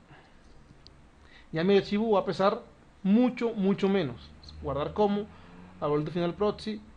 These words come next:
doscientos cuarenta y cuatro K. Entonces, como podemos ver, el peso es muy, eh, muy, muy bajo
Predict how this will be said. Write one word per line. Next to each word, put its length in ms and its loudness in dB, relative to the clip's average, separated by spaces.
doscientos 480 2
cuarenta 260 0
y 40 -6
cuatro 300 0
K. 220 -10
Entonces, 320 -4
como 240 -2
podemos 260 -2
ver, 300 0
el 240 -4
peso 580 -2
es 160 -4
muy, 460 4
eh, 320 -2
muy, 340 6
muy 300 6
bajo 400 0